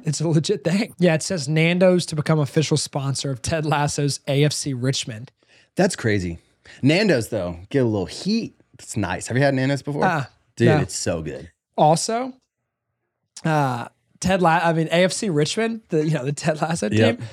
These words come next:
Speaker 1: was featured on fifa twenty-three.
Speaker 2: That's
Speaker 1: So you could
Speaker 2: so
Speaker 1: play
Speaker 2: cool.
Speaker 1: as them.
Speaker 2: Which,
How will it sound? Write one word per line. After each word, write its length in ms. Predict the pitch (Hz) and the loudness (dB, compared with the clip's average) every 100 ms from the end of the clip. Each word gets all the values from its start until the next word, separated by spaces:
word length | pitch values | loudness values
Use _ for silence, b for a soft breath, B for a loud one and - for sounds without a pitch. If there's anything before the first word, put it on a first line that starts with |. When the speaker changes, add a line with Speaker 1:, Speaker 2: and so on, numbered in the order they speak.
| B - | B -4
Speaker 1:
was 200 | 165 - | -4 0
featured 420 | 208 202 - 170 | 2 2 2 0
on 180 | 147 143 | 0 -2
fifa 340 | 185 165 147 | -2 -2 -2
twenty-three. 640 | - 147 127 - 113 95 - - | -4 -4 -4 -8 -12 -12 -16 -6
Speaker 2:
That's 200 | 101 - | -4 0
Speaker 1:
So 60 | |
you 100 | 175 | 2
could 140 | - 147 | 2 0
Speaker 2:
so 80 | 120 | 2
Speaker 1:
play 160 | 156 | 2
Speaker 2:
cool. 60 | 139 | 2
Speaker 1:
as 100 | - | -2
them. 240 | 123 87 - _ - | -8 -14 -18 _ -2
Speaker 2:
Which, 340 | 113 101 - | 0 0 -2